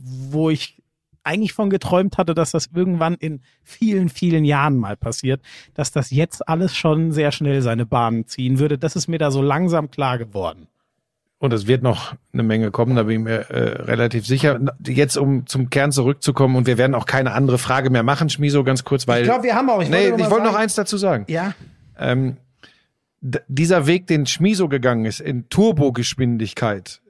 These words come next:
Speaker 2: äh, also innerhalb von fünf Jahren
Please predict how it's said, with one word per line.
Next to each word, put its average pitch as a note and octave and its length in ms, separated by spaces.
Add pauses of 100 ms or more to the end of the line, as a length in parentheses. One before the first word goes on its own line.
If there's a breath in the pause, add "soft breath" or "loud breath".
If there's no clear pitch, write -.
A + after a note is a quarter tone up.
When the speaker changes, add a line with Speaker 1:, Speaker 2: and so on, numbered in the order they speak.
(120)
Speaker 2:
äh, A#2+ 320 (800)
also B2 180
innerhalb C#3 300
von C3+ 140
fünf D#3+ 360
Jahren D#3 500